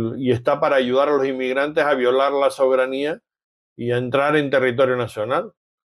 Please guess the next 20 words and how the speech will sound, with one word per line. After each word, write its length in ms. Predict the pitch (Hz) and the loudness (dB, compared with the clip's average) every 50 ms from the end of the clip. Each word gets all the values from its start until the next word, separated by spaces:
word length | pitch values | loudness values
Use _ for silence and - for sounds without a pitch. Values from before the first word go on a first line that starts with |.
| _ | _
Bueno, 260 | - 123 139 247 254 - | 0 0 0 0 -2 -6
uno 300 | - 135 143 160 165 - | -4 -2 2 2 2 2
pensaba 420 | 139 131 123 - 139 135 131 127 | 2 0 2 2 2 4 4 2
que 100 | 113 127 | 2 2
las 160 | 120 117 107 - | 0 0 0 0
Fuerzas 300 | 139 123 - 143 127 123 | -2 -2 -2 -2 -2 0
Armadas 400 | 123 117 127 135 135 131 113 120 | 0 -2 0 0 0 2 0 0
estaban 600 | 120 - 147 139 135 127 123 123 120 117 113 _ | -2 0 0 2 2 2 0 -2 -6 -10 -14 _
para 260 | - 131 123 120 123 117 | -4 -2 0 0 0 0
garantizar 680 | 127 127 127 127 127 127 120 127 120 - 147 139 139 | 0 0 2 0 0 -2 -4 -6 -6 -2 0 0 2
la 100 | 139 135 | 2 0
soberanía 520 | 135 - 135 127 127 123 120 120 135 135 127 | 2 2 2 2 2 2 0 0 -2 -2 -2
e 40 | |
independencia 640 | 131 127 123 127 120 127 127 127 135 127 120 131 123 | -2 -2 -2 -2 -2 -2 -4 -4 -4 -6 -2 0 0
de 80 | 127 123 | 0 0
España, 500 | 120 - 143 139 147 147 156 165 - - _ | 0 -2 -2 -2 0 0 0 -2 -2 -4 _
defender 640 | 131 127 135 123 - - 131 123 131 143 143 127 | -4 0 0 0 2 0 -2 0 2 0 0 0
su 80 | 127 143 | 0 -6
integridad 500 | 139 135 135 135 131 127 135 135 139 131 | -6 -2 0 2 2 4 4 4 2 2
territorial 640 | 131 131 131 135 127 135 135 139 147 147 160 180 - | 2 -2 -2 -2 0 0 2 4 4 2 2 0 -4